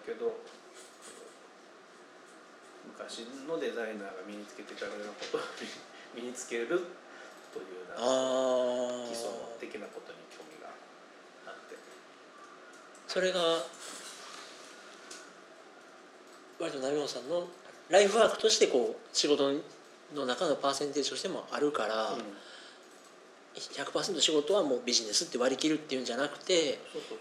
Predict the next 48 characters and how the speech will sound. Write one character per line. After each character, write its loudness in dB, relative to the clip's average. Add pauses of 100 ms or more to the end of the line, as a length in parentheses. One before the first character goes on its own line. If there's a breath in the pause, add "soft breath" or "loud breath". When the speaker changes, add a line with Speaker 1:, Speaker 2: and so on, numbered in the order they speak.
Speaker 2:
自 0
分 0
の 2
中 6
で 6
楽 2
し 0
み 0
と -6
か -4
苦 2
し 4
み -2
と -4
か -4
成 4
長 6
と -4
か -2
っ -4
て -2
い 8
う 6
の 2
も -2 (140)
感 -2
じ 0
な 4
が 2
ら 0 (220)
仕 2
事 2
を 10
や 6
っ -4
て -10
い -6
き -8
た -6
い -6
っ -10
て -12
い -2
う -10
ス -4
タ -10
イ -6
ル。 -10